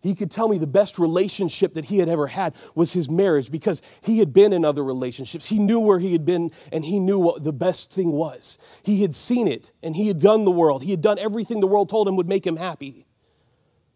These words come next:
He had money, he had cars, he had all the fun things. And he said, "You know what? I'll give it all up to be able to start over and be with God." And so th-, I think that's an important perspective and something that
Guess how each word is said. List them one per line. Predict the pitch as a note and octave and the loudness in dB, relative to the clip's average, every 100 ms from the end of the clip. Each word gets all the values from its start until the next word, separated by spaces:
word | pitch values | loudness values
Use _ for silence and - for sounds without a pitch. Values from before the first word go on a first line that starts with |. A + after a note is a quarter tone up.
| _ _ _ | _ _ _
He | - F3+ | -4 -2
had | G3 | 0
money, | F#3 G#3+ G3 D#3+ | 2 4 4 0
he | D3 | -2
had | E3+ E3 | -4 -2
cars, | G3+ A3 F#3+ E3 | 4 4 4 2
he | F#3+ | -2
had | F#3 | 0
all | G3 G#3 | 2 2
the | G3 | 0
fun | G#3+ G#3+ | 0 -2
things. | G3+ G#3 E3+ D3+ - - - | 0 0 0 -4 -12 -20 -8
And | F#3+ | -6
he | F3 G3 | -4 2
said, | G3+ E3 | 2 2
"You | |
know | F#3 | 2
what? | G3+ G3+ | 2 0
I'll | |
give | E3 D3+ | -2 -2
it | D3+ | -2
all | C#3 C3 | -2 -4
up | B2 _ _ _ _ _ _ _ _ _ _ | -8 _ _ _ _ _ _ _ _ _ _
to | - | -2
be | D#3+ | 0
able | D#3 | 0
to | C#3 | -2
start | - - F#3+ F3 | -8 0 2 4
over | E3+ D3 A2 G#2+ _ _ _ _ _ _ _ _ _ _ _ _ _ _ _ _ | 4 2 -2 -12 _ _ _ _ _ _ _ _ _ _ _ _ _ _ _ _
and | D#3+ | -6
be | D3+ F3 | -2 -2
with | D3+ C3 | -2 -4
God." | D3 C#3+ _ _ _ _ _ _ _ _ _ _ _ _ _ _ _ _ _ _ _ _ _ - | -8 -10 _ _ _ _ _ _ _ _ _ _ _ _ _ _ _ _ _ _ _ _ _ -8
And | D#3+ | -4
so | D3 F#3+ E3+ E3 | 0 2 2 0
th-, | D3 - _ _ _ _ | -6 -18 _ _ _ _
I | C#3+ | -10
think | D3+ B3 | -6 -4
that's | G#3 F3 | -4 -4
an | F#3+ | -4
important | D#3 - G#3 D3+ | -2 0 0 0
perspective | E3+ - - G#3 - C3+ | -10 -8 -6 -4 -4 -2
and | D#3 | -2
something | D3+ G3+ F#3+ | 0 -2 0
that | E3+ E3+ | 0 -2